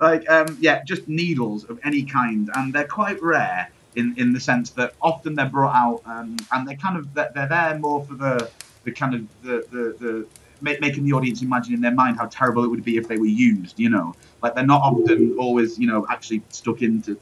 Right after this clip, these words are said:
people. Uh, but the first time I actually remember hearing about this was le-, the legendary, um, Extreme Central U K shop, which, uh, old school listeners will remember as being the place that I used to go for my,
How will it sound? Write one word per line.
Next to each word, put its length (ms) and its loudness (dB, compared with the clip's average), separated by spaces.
people. 380 -6
Uh, 120 2
but 340 4
the 80 2
first 280 6
time 160 4
I 60 8
actually 220 -4
remember 240 0
hearing 220 4
about 220 4
this 200 -6
was 200 2
le-, 200 4
the 120 0
legendary, 680 4
um, 280 0
Extreme 360 2
Central 340 2
U 180 6
K 200 6
shop, 340 2
which, 220 -2
uh, 160 2
old 180 6
school 200 0
listeners 340 2
will 100 6
remember 380 6
as 80 2
being 180 4
the 80 0
place 300 4
that 80 0
I 80 2
used 160 0
to 60 -20
go 160 2
for 100 -4
my, 300 4